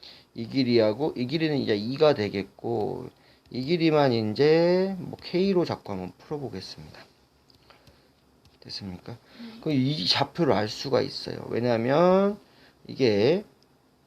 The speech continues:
Speaker 1: X가 영일 때죠. X가 영. 그래서 여기다가 X는 얼마? 영 대입시켜주면 얘가 십육이 나오고 Y의 제곱은 이십이 나와요. 그래서 이 길이가 얼마가 나온다? 이 루트
Speaker 2: 오.
Speaker 1: 오 이렇게 나온다고요.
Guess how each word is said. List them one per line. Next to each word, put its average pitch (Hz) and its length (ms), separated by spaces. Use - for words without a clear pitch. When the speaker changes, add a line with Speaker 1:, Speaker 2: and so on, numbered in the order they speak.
Speaker 1:
X가 170 540
영일 131 280
때죠. 101 280
X가 78 540
영. 85 180
그래서 95 420
여기다가 120 460
X는 120 640
얼마? 127 360
영 127 280
대입시켜주면 101 1000
얘가 110 140
십육이 196 560
나오고 110 460
Y의 120 400
제곱은 104 440
이십이 135 460
나와요. 95 680
그래서 120 160
이 107 80
길이가 131 300
얼마가 98 320
나온다? 95 480
이 123 180
루트 131 560
Speaker 2:
오. 139 420
Speaker 1:
오 120 60
이렇게 117 260
나온다고요. 92 640